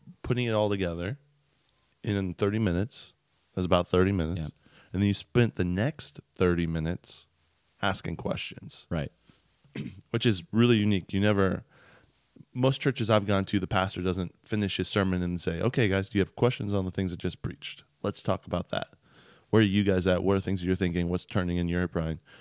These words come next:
Speaker 1: And, um, what was cool is with the questions that were asked, it almost, like, added another layer to your sermon.
Speaker 2: Mm-hmm.
Speaker 1: You know, it was like this, and then other people brought different aspects of what they've been thinking about.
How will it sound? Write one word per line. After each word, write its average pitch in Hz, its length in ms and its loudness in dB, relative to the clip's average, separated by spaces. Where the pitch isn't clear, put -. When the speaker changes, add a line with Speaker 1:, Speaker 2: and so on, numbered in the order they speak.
Speaker 1:
And, 98 360 0
um, 87 460 -2
what 107 160 4
was 87 160 -2
cool 139 540 4
is 90 420 2
with 101 180 0
the 104 80 0
questions 107 420 -2
that 95 120 2
were 90 200 0
asked, 92 400 -4
it 104 80 2
almost, 180 320 2
like, - 220 2
added 104 340 0
another 95 520 2
layer 80 480 0
to - 220 -8
your 80 440 -2
sermon. 113 380 0
Speaker 2:
Mm-hmm. 98 280 -4
Speaker 1:
You 92 100 6
know, 98 200 6
it 92 140 6
was 85 180 4
like 82 280 -2
this, 107 260 6
and 110 140 2
then 98 140 2
other 101 180 2
people 92 260 0
brought 90 480 2
different 92 360 -2
aspects 90 640 -4
of 87 160 -2
what 87 220 -2
they've 92 340 0
been 95 180 0
thinking 90 300 -2
about. 87 320 0